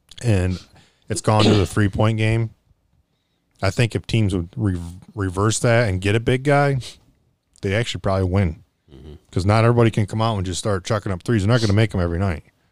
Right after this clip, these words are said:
Speaker 1: You can out, out-rebound teams and out-muscle teams. You'll win basketball games. You might even win championships.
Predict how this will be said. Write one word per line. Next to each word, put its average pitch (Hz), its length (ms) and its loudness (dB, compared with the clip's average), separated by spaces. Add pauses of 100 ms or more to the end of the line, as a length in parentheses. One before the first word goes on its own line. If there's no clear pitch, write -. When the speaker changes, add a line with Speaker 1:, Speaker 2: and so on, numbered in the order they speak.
(460)
Speaker 1:
You 110 120 -4
can 120 100 2
out, 104 220 2
out-rebound 107 640 2
teams 113 320 2
and 92 80 0
out-muscle 101 420 0
teams. 120 400 -6
You'll 98 180 -2
win 90 120 -2
basketball 87 400 -8
games. 95 260 -6
You 113 80 2
might 120 120 4
even 123 180 2
win 123 100 4
championships. 92 720 -8